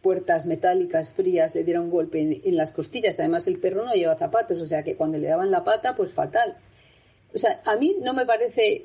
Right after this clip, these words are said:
bien decir, "Ah, bueno, como yo soy humano", aunque, eh, estamos hablando de algo exactamente igual, que es lo desagradable que eran las puertas del ascensor del edificio de, de,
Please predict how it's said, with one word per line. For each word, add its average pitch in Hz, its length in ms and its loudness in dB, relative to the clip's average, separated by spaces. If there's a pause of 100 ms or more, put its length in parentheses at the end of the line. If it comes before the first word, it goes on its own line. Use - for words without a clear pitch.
bien 240 300 -2
decir, 208 280 2
"Ah, 214 60 4
bueno, 196 220 0
como 180 160 0
yo 226 80 0
soy 277 160 -4
humano", 294 480 0 (680)
aunque, 196 580 4
eh, 185 500 2 (120)
estamos 220 400 0
hablando 233 320 0
de 196 80 4
algo 214 400 0
exactamente 208 680 0
igual, 214 280 2
que 220 100 0
es 190 80 -4
lo 170 80 0
desagradable 175 600 2
que 220 60 0
eran 208 160 0
las 196 100 -2
puertas 190 360 -2
del 156 120 -2
ascensor 165 540 -2
del 156 200 -2
edificio 147 640 -2
de, 131 280 -6
de, 151 260 -2